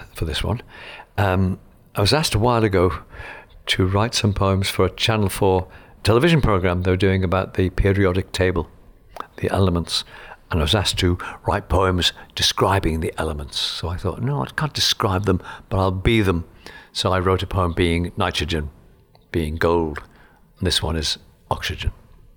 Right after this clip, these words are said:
I am the very air you breathe, your first and last breath. I welcomed you at birth, shall bid farewell at death.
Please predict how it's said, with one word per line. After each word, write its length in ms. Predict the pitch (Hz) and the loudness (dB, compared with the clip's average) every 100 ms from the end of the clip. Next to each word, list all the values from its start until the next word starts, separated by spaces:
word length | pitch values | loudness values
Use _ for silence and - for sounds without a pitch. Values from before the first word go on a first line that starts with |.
| - - - - - - - - - - - - - _ | -20 -20 -20 -20 -20 -20 -20 -20 -20 -20 -20 -20 -20 _
I 400 | - 101 101 95 - - - - - _ - | 2 4 4 0 -6 -20 -20 -20 -20 _ 2
am 100 | 98 | 4
the 80 | 92 | 4
very 320 | 95 98 92 | 6 6 4
air 220 | 101 95 82 | 4 4 4
you 180 | 80 | 2
breathe, 400 | 80 104 92 95 - - _ - _ _ - - - | 2 2 4 2 0 -10 _ -20 _ _ -18 -14 -10
your 160 | - 98 | 0 2
first 580 | - 82 107 107 - - - | 2 2 2 2 0 -4 -2
and 180 | 87 80 | 0 2
last 380 | 92 - - - | 0 0 -4 -6
breath. 320 | - 92 - - - _ _ _ _ _ - - - - - | -2 0 -2 -10 -18 _ _ _ _ _ -20 -16 -14 -14 2
I 80 | 104 | 4
welcomed 540 | 104 113 - 110 - | 6 4 2 2 4
you 160 | 113 104 | 2 2
at 160 | - - | -2 0
birth, 420 | 101 95 107 - - - - _ - _ - | 2 4 2 -2 -14 -20 -20 _ -20 _ -8
shall 220 | - 92 | -2 0
bid 260 | - 107 | 2 0
farewell 540 | - - 92 92 98 110 - | 0 0 2 4 2 0 -6
at 120 | - - | -8 -2
death. 320 | 95 101 - | 0 0 -6